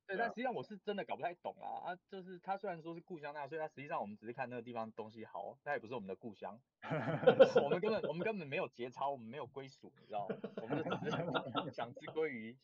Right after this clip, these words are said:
Speaker 1: 想吃草莓，我们就去换。
Speaker 2: <laughs> 好直白。
Speaker 1: 然后他就会寄一封信来感谢你，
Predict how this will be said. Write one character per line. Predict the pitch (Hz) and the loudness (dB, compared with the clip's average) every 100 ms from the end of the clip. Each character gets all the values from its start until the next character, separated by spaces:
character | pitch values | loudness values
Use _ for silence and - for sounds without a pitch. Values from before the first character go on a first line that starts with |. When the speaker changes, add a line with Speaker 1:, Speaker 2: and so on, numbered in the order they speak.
| - | -8
Speaker 1:
想 | 107 101 | -8 -8
吃 | 143 | -16
草 | 139 107 | -6 -4
莓， | 95 92 | -4 -8
我 | 87 | -12
们 | 98 | -10
就 | 117 | -10
去 | 117 | -8
换。 | 113 117 101 - - _ | -4 -4 -4 -8 -20 _
Speaker 2:
<laughs> | 214 160 - - - | -4 -4 -10 -20 -14
好 | - 101 | -6 -6
直 | 101 | 0
白。 | |
Speaker 1:
然 | 147 | 2
后 | 156 | 2
他 | |
就 | 170 | 2
会 | 180 | 0
寄 | 175 185 | 0 -4
一 | 165 | -2
封 | 156 156 | -2 -4
信 | - 175 | -8 -2
来 | 117 120 _ - | 0 -2 _ -6
感 | 110 104 | -6 -6
谢 | - 147 | -8 -6
你， | 107 98 | -6 -12